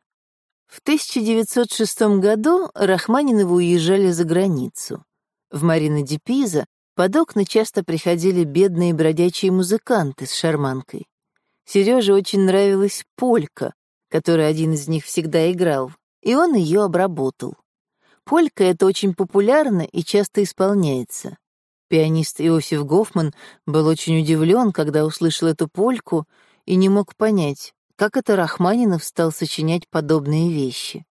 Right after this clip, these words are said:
За эти годы мы почти не переписывались, но часто встречались. То в Ивановке летом,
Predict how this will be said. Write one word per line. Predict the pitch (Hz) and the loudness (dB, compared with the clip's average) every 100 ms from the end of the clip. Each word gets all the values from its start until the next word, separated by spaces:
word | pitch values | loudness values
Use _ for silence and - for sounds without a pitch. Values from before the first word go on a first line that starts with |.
| _ _ _ _ _ _ _ | _ _ _ _ _ _ _
За | 202 254 | 0 2
эти | 339 - | 2 0
годы | 240 320 285 | 0 2 2
мы | 247 240 | 2 2
почти | 233 220 - | 0 0 0
не | 247 240 | 2 2
переписывались, | 208 240 233 - 180 160 165 147 147 147 - - _ - | 0 -2 -2 -4 -4 -4 -6 -4 -4 -6 -12 -18 _ -6
но | 220 254 | -2 -2
часто | - 349 - | 0 0 -2
встречались. | 285 - 214 - - 139 131 139 - - _ _ _ - | -8 -2 -4 -2 -2 -2 -4 -12 -18 -20 _ _ _ 0
То | 370 | 2
в | 262 | 4
Ивановке | 170 180 277 262 - - 240 | 2 2 2 -2 -6 -8 -4
летом, | 214 233 226 214 202 | 0 0 0 -4 -4